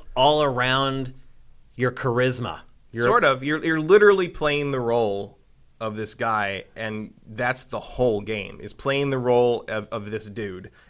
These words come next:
Speaker 2: And, like, you're encouraged at times to be weird, to, 'cause, 'cause it can throw people off. Like, asking weird questions can throw people off.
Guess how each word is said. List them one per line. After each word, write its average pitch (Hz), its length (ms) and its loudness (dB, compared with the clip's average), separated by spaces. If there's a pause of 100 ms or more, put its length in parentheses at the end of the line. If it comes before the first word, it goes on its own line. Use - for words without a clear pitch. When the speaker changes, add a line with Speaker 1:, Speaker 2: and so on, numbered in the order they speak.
Speaker 2:
And, 117 180 -4
like, 117 160 0
you're 143 140 4
encouraged 135 580 2
at 127 140 -4
times 113 420 -2
to 123 140 -8
be 117 260 -8
weird, 101 580 -10 (220)
to, - 180 -8
'cause, 104 280 -8
'cause 113 200 -8
it 113 40 -10
can 120 140 -8
throw 120 240 0
people 117 340 -4
off. 90 180 0
Like, 107 140 -6
asking 110 320 -6
weird 107 180 -4
questions 104 380 -6
can 101 120 -12
throw 95 200 -8
people 101 300 -10
off. 104 360 0